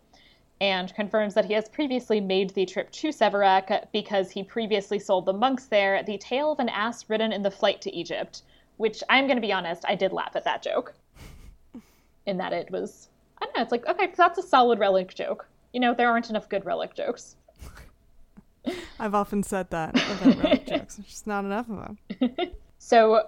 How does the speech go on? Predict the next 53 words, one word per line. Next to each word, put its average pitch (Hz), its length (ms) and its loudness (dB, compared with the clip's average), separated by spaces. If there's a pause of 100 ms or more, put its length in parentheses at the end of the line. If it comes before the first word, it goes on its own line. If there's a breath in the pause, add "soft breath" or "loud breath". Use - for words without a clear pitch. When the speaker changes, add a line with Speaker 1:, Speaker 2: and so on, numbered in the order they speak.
Speaker 1:
en 254 220 4
route, 208 260 0
they 214 140 4
end 220 160 4
up 233 80 0
getting 214 200 6
an 196 100 0
additional 233 440 2
companion, 202 800 2
this 196 180 4
kid 240 260 0
named 196 320 -2
Kai, 196 640 4 (320 soft breath)
who 240 80 2
is 214 140 4
an 208 80 0
altar 220 320 0
boy 202 260 6
in 202 100 -2
service 190 360 0
to 196 80 -8
the 202 80 0
cardinal, 247 560 2
but 208 180 4
I 202 60 6
guess 196 160 0
his 180 100 -10
dad 220 240 6
was 233 140 2
a 240 40 2
knight, 226 440 2
and 208 100 0
now 202 140 4
he 202 160 -2
wants 226 220 -2
to 233 60 -4
be 220 120 2
a 214 60 4
knight, 208 420 0
and 208 120 -4
he 208 80 0
thinks 202 220 -4
that 214 120 -2
if - 20 -16
he 226 80 -2
goes 196 260 2
with 202 160 4
them, 214 340 2
he 208 140 -4
can 214 160 -2
become 208 280 0
a 196 60 2
knight. 214 380 0